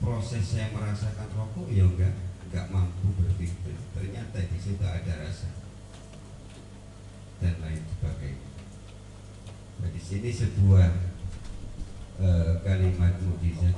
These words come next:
tergantung patrapannya, sama halnya dengan sebuah bahasa. Nek panjenengan iku pantes kanggo sapa? Nek riko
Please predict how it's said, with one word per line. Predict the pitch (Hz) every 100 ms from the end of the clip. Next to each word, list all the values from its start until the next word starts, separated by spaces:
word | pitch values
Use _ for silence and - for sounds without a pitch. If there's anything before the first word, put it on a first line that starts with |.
| -
tergantung | - - 80 80 - 87 85 - -
patrapannya, | 90 85 - 82 - 82 78 78 82 82 95 - - - - - - - -
sama | 87 87 82
halnya | 82 92 92
dengan | 90 80 80 80
sebuah | 92 - 85 82 85
bahasa. | 80 78 - - 85 95 - - - - - - - - - - 90
Nek | 87
panjenengan | 101 90 87 85 87 82 80
iku | 78 80 87 90
pantes | 87 87 - 87 -
kanggo | - - -
sapa? | - - - - - - - - - -
Nek | 78 85
riko | 87 92